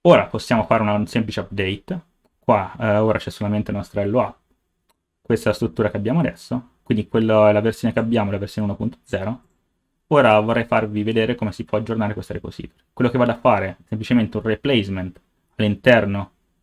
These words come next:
di questa Git repository cambiando il branch, quindi passando dal branch uno punto zero al branch due punto zero, e ora vado a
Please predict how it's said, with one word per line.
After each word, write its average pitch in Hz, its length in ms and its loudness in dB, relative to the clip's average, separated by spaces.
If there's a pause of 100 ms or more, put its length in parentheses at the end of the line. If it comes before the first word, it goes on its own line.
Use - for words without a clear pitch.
di 104 240 -4
questa 104 760 -2
Git 117 240 -2
repository 107 600 -4
cambiando 110 560 2
il 101 60 -2
branch, 110 500 -4 (260)
quindi 101 240 -4
passando 107 320 -4
dal 101 100 -2
branch 104 320 -2
uno 104 140 -2
punto 101 280 -8
zero 101 280 0
al 92 80 -8
branch 104 280 -2
due 98 100 -8
punto - 340 -8
zero, 113 380 -4 (800)
e 107 600 2 (160)
ora 147 260 2
vado 107 520 0 (320)
a 98 540 -8